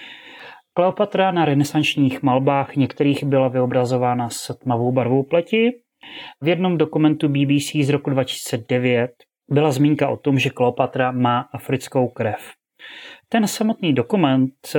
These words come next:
který je na databázi, respektive vzhledem tomu, jak je tam nakydáno, tak spíš teda hovnobázi Č S F D Černou barvu, tak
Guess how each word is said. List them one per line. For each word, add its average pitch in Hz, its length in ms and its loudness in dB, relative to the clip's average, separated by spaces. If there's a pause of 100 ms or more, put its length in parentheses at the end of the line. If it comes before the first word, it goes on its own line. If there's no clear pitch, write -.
(100)
který 156 320 -2
je 151 140 2
na 135 280 2
databázi, 135 760 0
respektive 135 520 -4
vzhledem 127 260 -2
tomu, 135 220 2
jak 127 100 0
je 127 60 0
tam 127 180 -2
nakydáno, 127 560 -2
tak 120 140 -6
spíš - 200 -6
teda 135 200 0
hovnobázi 127 640 0
Č 131 220 -4
S 117 100 -4
F 120 80 -4
D 120 160 0
Černou 127 320 -2
barvu, 135 340 0 (960)
tak 143 340 0